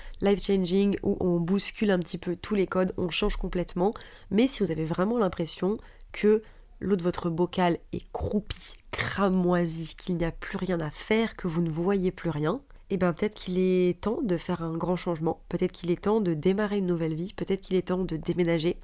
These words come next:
de changer de travail. Qu'est-ce qui aujourd'hui vous donne l'impression que, ben, vous avez besoin, en fait, de changer l'eau de votre bocal ? Qu'est-ce qui fait qu'aujourd'hui vous vous ennuyez ? À quel moment vous vous ennuyez ? Quels sont les endroits, en fait, euh, de votre vie où vous vous ennuyez ?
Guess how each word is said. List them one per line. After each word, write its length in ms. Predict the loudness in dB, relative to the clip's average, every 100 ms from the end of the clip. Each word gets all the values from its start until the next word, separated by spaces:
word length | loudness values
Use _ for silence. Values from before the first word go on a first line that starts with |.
| -18 -20 -8
de 120 | -2 -2
changer 340 | 0 0 0
de 60 | -4
travail. 540 | -4 -2 2 2 2 -2 -10 -12 -10
Qu'est-ce 260 | 2 2 2
qui 200 | -6 -2
aujourd'hui 500 | 2 4 2 0 -2 -6 -6
vous 220 | -2 0
donne 180 | 2 2
l'impression 580 | 0 -2 -4 0 -2 -2 -12 -20 -20 -20 -18
que, 280 | -4 0 2
ben, 220 | 2 2
vous 160 | 0 -2
avez 120 | 0
besoin, 340 | 0 0 0
en 60 | 0
fait, 140 | 0
de 100 | -2
changer 220 | -2 -4
l'eau 80 | -4
de 60 | -4
votre 120 | -4
bocal ? 300 | -4 -4 -6 -8 -18 -6
Qu'est-ce 220 | -4 -4
qui 100 | -4
fait 140 | -2
qu'aujourd'hui 480 | -2 -2 -2 -4 -6
vous 160 | -6 -4
vous 140 | 0
ennuyez ? 460 | 0 0 0 -2 -4 -12 -20 -10
À 80 | -6
quel 240 | -2 2 2
moment 460 | 4 4 4 2
vous 100 | 0
vous 140 | -2 -2
ennuyez ? 500 | -2 -2 0 0 -2 -6 -6
Quels 140 | -2
sont 160 | 0 2
les 240 | 2 2
endroits, 480 | 0 0 0 -2 -2 -10
en 120 | -10
fait, 420 | -6 -6 -6 -10 -6
euh, 140 | -6
de 80 | -4
votre 320 | -2 -4 -2
vie 180 | -2 -2
où 60 | -4
vous 100 | -4
vous 200 | -4 0
ennuyez ? 520 | 0 0 0 0 0